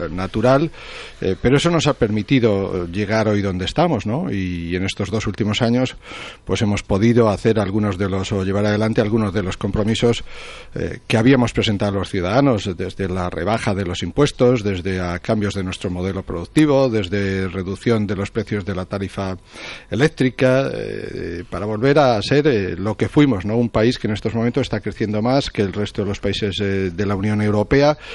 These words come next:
y que ha dejado de ser el enfermo, eh, de Europa para convertirse en un, un país que, que creo que tiene prestigio y cierta admiración entre las, en, el resto de los socios europeos, ¿no? Y que se puede contraponer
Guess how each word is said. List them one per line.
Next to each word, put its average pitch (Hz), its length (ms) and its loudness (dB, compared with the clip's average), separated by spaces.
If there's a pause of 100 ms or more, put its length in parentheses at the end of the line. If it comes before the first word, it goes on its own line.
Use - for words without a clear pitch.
(320)
y 117 80 0
que - 140 4
ha - 20 8
dejado 139 400 6
de 117 100 4
ser 127 200 2
el 117 100 4
enfermo, 110 580 2
eh, 87 800 -8
de 98 80 -4
Europa 127 400 2
para 113 200 2
convertirse 110 680 0
en 101 80 0
un, 101 220 0
un 101 100 -2
país 120 440 2
que, 92 260 -2
que 87 200 -6
creo 101 300 -2
que 104 140 -2
tiene 101 360 -2 (320)
prestigio 135 680 2
y 104 120 0
cierta 120 360 2
admiración 98 640 2
entre 92 280 -6
las, 87 360 -4
en, 90 180 -4 (100)
el 107 140 -4
resto 113 320 0
de 98 60 -2
los 101 100 -4
socios 104 260 -2
europeos, 107 560 2
¿no? 139 240 -4
Y 110 200 -2
que 120 120 2
se 123 120 2
puede 170 180 4
contraponer 120 580 2